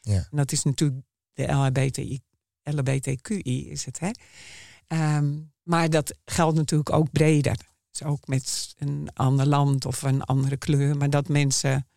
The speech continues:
Speaker 2: zo liefdevol naar anderen kunnen kijken en dat het goed is.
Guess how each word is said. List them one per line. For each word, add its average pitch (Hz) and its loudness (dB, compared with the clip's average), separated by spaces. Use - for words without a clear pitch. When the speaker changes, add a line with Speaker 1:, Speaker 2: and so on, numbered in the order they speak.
Speaker 2:
zo 165 2
liefdevol 160 2
naar 156 2
anderen 151 2
kunnen 143 0
kijken 151 0
en 151 0
dat 135 0
het - -10
goed - -6
is. - -4